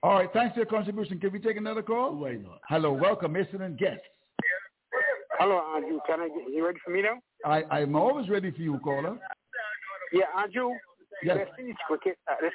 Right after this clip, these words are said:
Speaker 3: present time is not going anywhere. You picking, you picking players that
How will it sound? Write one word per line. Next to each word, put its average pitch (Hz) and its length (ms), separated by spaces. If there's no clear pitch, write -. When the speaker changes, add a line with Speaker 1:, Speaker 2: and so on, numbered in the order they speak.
Speaker 3:
present 160 280
time 156 240
is 123 160
not 147 280
going 139 280
anywhere. 113 440
You 214 140
picking, 196 540
you 202 160
picking 180 260
players 165 320
that 113 160